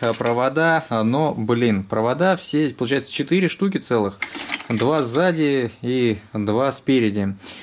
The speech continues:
Сейчас соединяем их воедино, э, плюс-минус, есть контакт. Соответственно, красный здесь у нас — это плюс, и синий — это минус, как бы черный, да. Соединяем, и тогда уже это отправим на приемничек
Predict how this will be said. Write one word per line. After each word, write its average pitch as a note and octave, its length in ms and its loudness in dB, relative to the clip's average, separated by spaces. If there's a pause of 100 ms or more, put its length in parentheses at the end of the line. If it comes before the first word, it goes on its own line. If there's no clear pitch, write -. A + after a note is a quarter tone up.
(200)
Сейчас - 280 -2
соединяем C3+ 420 2
их B2 140 -4
воедино, F3 680 4 (320)
э, A2+ 320 -2
плюс-минус, F3+ 680 2
есть A#2+ 220 -2
контакт. E3 600 -2 (260)
Соответственно, G#2 380 -4
красный G#2 420 -2
здесь G2+ 260 -2
у - 40 0
нас — G2 240 0
это G2+ 260 -2 (340)
плюс, G#3+ 440 2
и B2 300 -2
синий — D#3+ 380 2
это G#2+ 280 -4
минус, F#2+ 360 -2 (480)
как G#2+ 160 -2
бы G#2 100 2
черный, G2 360 0
да. B2+ 240 0 (500)
Соединяем, D#3+ 640 2
и C#3 140 -2
тогда A#2 180 2
уже A#2 200 2
это A2+ 240 2
отправим A2+ 360 0 (140)
на A#2+ 180 2
приемничек B2 920 0